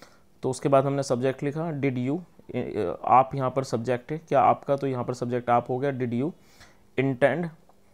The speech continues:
और आपको ये चीज़ याद रखनी है, जब आप did किसी भी वाक्य में लगा लेते हैं, did या did not, तो आप कभी भी सेकंड फॉर्म का प्रयोग नहीं कर सकते। Did या did not के बाद आपको हमेशा वर्ब की फर्स्ट फॉर्म का इस्तेमाल करना होता है, ये चीज़ हमें हमेशा याद रखनी है। तो यहाँ did लगाया, फिर सब्जेक्ट, वर्ब की फर्स्ट फॉर्म intend, उसके बाद मैंने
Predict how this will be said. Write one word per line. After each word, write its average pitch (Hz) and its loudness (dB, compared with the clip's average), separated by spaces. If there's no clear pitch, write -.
और 135 2
आपको 131 8
ये 156 4
चीज़ 165 2
याद 160 6
रखनी 160 -2
है, 170 -2
जब 156 4
आप 147 4
did 139 0
किसी 147 -2
भी 151 0
वाक्य 143 2
में 151 0
लगा 127 6
लेते 139 0
हैं, 143 -2
did 139 0
या 139 4
did 131 0
not, 156 0
तो 156 0
आप 139 6
कभी 131 0
भी 151 0
सेकंड 135 -2
फॉर्म 127 -4
का 135 0
प्रयोग 139 -2
नहीं 131 -4
कर 117 -2
सकते। - -12
Did 147 0
या 165 6
did 151 -2
not 147 -2
के 160 -2
बाद 143 2
आपको 135 0
हमेशा 135 -6
वर्ब 139 -2
की 151 -6
फर्स्ट 131 -8
फॉर्म 135 -6
का 143 -6
इस्तेमाल 139 -6
करना 139 -6
होता 131 -4
है, 147 0
ये 139 0
चीज़ 135 -4
हमें 135 -4
हमेशा 127 -2
याद 123 2
रखनी 135 -4
है। - -14
तो 135 0
यहाँ 127 0
did 135 0
लगाया, 143 6
फिर 139 0
सब्जेक्ट, 131 -2
वर्ब 127 0
की 139 -6
फर्स्ट 127 -2
फॉर्म 127 -2
intend, 143 -2
उसके - -6
बाद 127 4
मैंने 127 -2